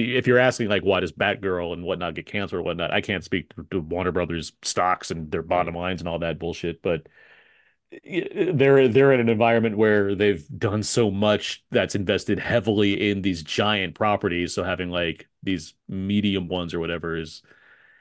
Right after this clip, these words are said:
Speaker 1: whatever works for their tax
Speaker 2: I hear
Speaker 1: benefits,
Speaker 2: ya.
Speaker 1: whatever.
Speaker 2: Yeah.
Speaker 1: Sony's not in that position. Sony hasn't been like, "We only do this, therefore it has to do this." They make a lot of mid-budget stuff in addition to, like,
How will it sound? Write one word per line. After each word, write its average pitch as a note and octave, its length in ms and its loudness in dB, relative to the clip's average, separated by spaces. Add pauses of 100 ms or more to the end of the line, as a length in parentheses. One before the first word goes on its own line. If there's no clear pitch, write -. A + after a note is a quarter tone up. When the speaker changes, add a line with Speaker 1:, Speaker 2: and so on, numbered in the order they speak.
(140)
Speaker 1:
whatever G#2 380 2
works G2 280 0
for F#2+ 80 -6
their F2 140 -2
tax G2 260 0
Speaker 2:
I G2+ 40 4
hear F#2 100 2
Speaker 1:
benefits, D2+ 220 -4
Speaker 2:
ya. C#2+ 100 -8
Speaker 1:
whatever. G2 380 2
Speaker 2:
Yeah. D2+ 120 -4
Speaker 1:
Sony's F3+ 320 6
not A#2 160 6
in G2+ 80 4
that F2+ 140 0
position. - 240 -12
Sony D3+ 260 6
hasn't A2 200 4
been A2 120 4
like, G2 320 2 (200)
"We C3+ 120 6
only C3 360 6
do A2 240 4
this, G#2+ 340 4
therefore G2+ 460 2
it F2 80 -2
has G#2+ 280 0
to G#2 80 -6
do F#2 160 -4
this." E2 220 -6
They G#2 120 2
make A2+ 180 2
a G2 40 -4
lot G2+ 160 2
of F#2 60 0
mid-budget F2+ 480 -2
stuff F#2 260 -6
in - 80 0
addition B2 300 2
to, E2+ 160 -4
like, E2 240 -2